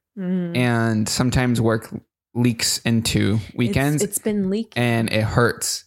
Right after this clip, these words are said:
Speaker 2: It
Speaker 1: It
Speaker 2: hurts
Speaker 1: hurts
Speaker 2: the
Speaker 1: a lot.
Speaker 2: soul. It, I don't know how to explain it, but it feels like a sacred part of your life is being ripped out from you,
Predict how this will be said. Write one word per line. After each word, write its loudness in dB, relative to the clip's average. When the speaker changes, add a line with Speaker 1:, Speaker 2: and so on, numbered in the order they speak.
Speaker 2:
It 0
Speaker 1:
It 0
Speaker 2:
hurts -4
Speaker 1:
hurts 0
Speaker 2:
the -2
Speaker 1:
a -2
lot. 0
Speaker 2:
soul. 0
It, 0
I 0
don't 2
know 0
how 0
to 0
explain -2
it, -2
but 0
it 2
feels 0
like -2
a 2
sacred 0
part 0
of -2
your 2
life 0
is 0
being -2
ripped 0
out -2
from -2
you, 0